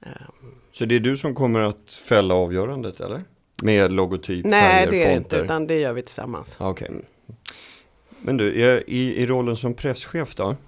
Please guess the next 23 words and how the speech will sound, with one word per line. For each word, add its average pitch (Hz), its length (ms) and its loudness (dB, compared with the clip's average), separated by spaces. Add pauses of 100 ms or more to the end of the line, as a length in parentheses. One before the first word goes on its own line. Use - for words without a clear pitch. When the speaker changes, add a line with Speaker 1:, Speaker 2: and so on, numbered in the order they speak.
(280)
Speaker 1:
Mm. 151 280 -6 (260)
Speaker 2:
Jag 107 140 -8
tänker, 117 440 0 (1800)
de 127 280 -2
senaste 131 640 0
åren 98 500 4
har 95 180 0
präglats 95 640 -2
av 95 320 -4
en, 92 260 -2
eh, - 60 -10 (280)
debatt 98 520 -6
i 95 40 -4
Sverige, 101 420 -2
men 98 140 0
också 90 220 -6
internationellt 98 640 -6
givetvis, 101 360 -10
men 101 120 -6
vi 101 60 -4
håller 98 260 -4
oss - 320 -10
inrikes, 92 640 -8